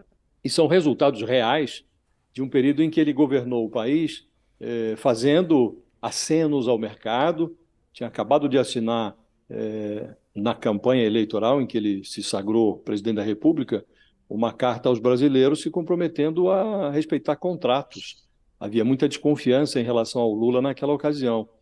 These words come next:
E ele obteve resultados, eh, respeitando, eh, a lógica do mercado, com um presidente do Banco Central que era banqueiro, o Henrique Meirelles, veio do Banco de Boston,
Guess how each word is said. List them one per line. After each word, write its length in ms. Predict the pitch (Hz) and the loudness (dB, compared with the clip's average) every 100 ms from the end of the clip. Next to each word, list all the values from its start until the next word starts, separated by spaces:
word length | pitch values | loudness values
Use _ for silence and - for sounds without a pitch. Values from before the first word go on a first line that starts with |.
| _ _ _ _ | _ _ _ _
E 120 | 113 127 | -2 2
ele 280 | 143 160 156 | 6 6 6
obteve 460 | 160 165 143 123 | 2 4 2 2
resultados, 960 | 127 127 117 110 143 165 165 117 - - _ _ _ | 2 0 0 -2 -2 0 -2 -6 -10 -18 _ _ _
eh, 480 | 120 117 113 110 110 | -8 -4 -2 -2 -2
respeitando, 1000 | - 156 156 160 131 - 127 113 104 87 _ _ _ _ | 0 0 2 2 2 2 2 2 -4 -8 _ _ _ _
eh, 180 | 117 110 - - _ | -16 -14 -16 -20 _
a 120 | - | -4
lógica 720 | 113 120 127 123 104 110 107 | 2 4 6 4 2 -2 -2
do 140 | 104 104 | -2 -2
mercado, 760 | 117 - - 127 143 160 226 - _ _ _ _ _ _ - - _ | -4 -4 -2 0 0 2 0 -2 _ _ _ _ _ _ -20 -20 _
com 180 | - 143 | 2 6
um 140 | 160 165 | 6 4
presidente 720 | 170 165 131 120 160 180 156 | 4 4 4 2 2 0 0
do 100 | 143 | 2
Banco 280 | 143 156 - | 2 0 -2
Central 760 | 151 131 123 120 113 101 - _ _ _ _ _ - | -4 -2 0 4 4 2 -4 _ _ _ _ _ -2
que 80 | |
era 100 | 151 | 0
banqueiro, 640 | 123 135 123 - 127 160 240 - _ _ _ _ _ _ _ - | 2 0 -2 -2 2 2 0 -8 _ _ _ _ _ _ _ -10
o 140 | 113 | -6
Henrique 260 | 110 131 117 | -4 -4 -4
Meirelles, 600 | 110 107 117 147 220 - | -4 0 0 -2 -6 -2
veio 160 | 127 | 0
do 120 | 120 107 | 0 0
Banco 340 | 104 147 123 | -2 -2 -4
de 80 | 110 | -6
Boston, 640 | 90 123 180 - - 247 | 2 4 4 0 0 0